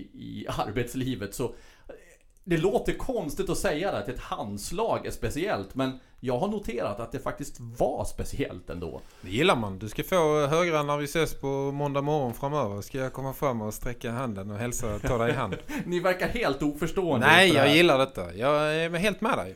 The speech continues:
Speaker 2: Det säger alltid någonting om, eh,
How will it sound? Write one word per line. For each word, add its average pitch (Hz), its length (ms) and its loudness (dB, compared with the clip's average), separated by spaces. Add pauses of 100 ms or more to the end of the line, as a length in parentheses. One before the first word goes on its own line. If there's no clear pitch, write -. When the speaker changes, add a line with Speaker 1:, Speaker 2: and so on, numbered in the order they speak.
Speaker 2:
Det 151 160 2
säger 190 260 6
alltid 202 340 4
någonting 180 480 -2
om, 131 240 -4
eh, 131 880 -10